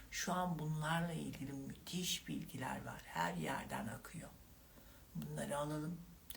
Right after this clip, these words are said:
Bütünün hayrına ne yaptığımızı görelim. Öyle sadece "Allah için ne yaptım, bütünün hayrı" diye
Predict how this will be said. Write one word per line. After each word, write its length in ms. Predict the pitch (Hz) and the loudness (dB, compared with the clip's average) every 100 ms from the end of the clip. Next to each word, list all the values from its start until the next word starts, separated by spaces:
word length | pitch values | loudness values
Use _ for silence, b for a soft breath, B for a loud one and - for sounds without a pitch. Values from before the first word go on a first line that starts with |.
| B B - | B B 2
Bütünün 560 | 156 160 - 170 160 | 4 4 4 4 4
hayrına 560 | 156 139 143 135 135 135 | 4 0 0 0 0 4
ne 100 | 135 | 4
yaptığımızı 640 | 139 135 - 151 147 - | 4 2 0 0 2 2
görelim. 480 | 156 139 139 139 156 | 2 0 0 0 2
Öyle 240 | 165 160 160 | 2 4 4
sadece 540 | - 156 156 147 147 | 4 6 4 2 2
"Allah 280 | 151 165 151 | 2 2 0
için 360 | 135 - 160 165 | 0 0 2 4
ne 40 | |
yaptım, 440 | 160 - - - | 4 0 -4 -2
bütünün 360 | - - 165 156 | -2 0 2 2
hayrı" 420 | 139 - 160 160 | 2 0 -2 -4
diye 240 | 156 151 | 0 0